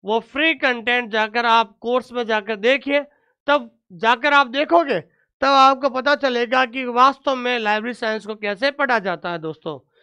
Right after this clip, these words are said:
और अधिक जानकारी के लिए दिए गए नंबर पे आप कभी भी कॉल कर सकते हैं,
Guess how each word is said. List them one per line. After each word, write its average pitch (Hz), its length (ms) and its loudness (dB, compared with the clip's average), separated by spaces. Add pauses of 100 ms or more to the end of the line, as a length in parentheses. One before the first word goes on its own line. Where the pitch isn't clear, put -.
(320)
और 247 180 6
अधिक 254 340 -2
जानकारी 277 520 -2
के 254 100 -8
लिए 277 180 -4
दिए 240 280 -4
गए 254 180 -2
नंबर 220 340 -4
पे 240 180 -4
आप 240 240 0
कभी 214 200 -6
भी 240 120 -8
कॉल 240 240 -2
कर 233 140 -4
सकते 233 320 -6
हैं, 277 180 -4